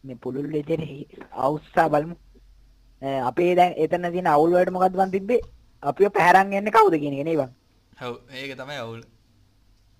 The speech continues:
Speaker 2: ඒක ඇමති සීන් එක අවුල්නේ.
Speaker 1: ඇමති සීන් එක අවුල්. ලංකාවේ විදියට බෑ.
Speaker 2: එහෙනම් ඉතින් මංකොල්ලකාරයෙක්ම වෙන්න ඕනේ සුපිරි. අර නිකන් අර කළු පාට ඇඳුම් දාගෙන ඉන්නේ.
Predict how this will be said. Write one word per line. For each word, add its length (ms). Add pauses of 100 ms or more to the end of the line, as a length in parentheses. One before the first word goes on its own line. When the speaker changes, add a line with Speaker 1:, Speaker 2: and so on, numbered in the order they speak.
(260)
Speaker 2:
ඒක 200
ඇමති 380
සීන් 260
එක 120
අවුල්නේ. 400 (720)
Speaker 1:
ඇමති 300
සීන් 220
එක 100
අවුල්. 240 (540)
ලංකාවේ 540
විදියට 300
බෑ. 240 (520)
Speaker 2:
එහෙනම් 240
ඉතින් 200
මංකොල්ලකාරයෙක්ම 800
වෙන්න 220
ඕනේ 160
සුපිරි. 300
අර 200
නිකන් 320
අර 160
කළු 240
පාට 200
ඇඳුම් 280
දාගෙන 320 (1000)
ඉන්නේ. 280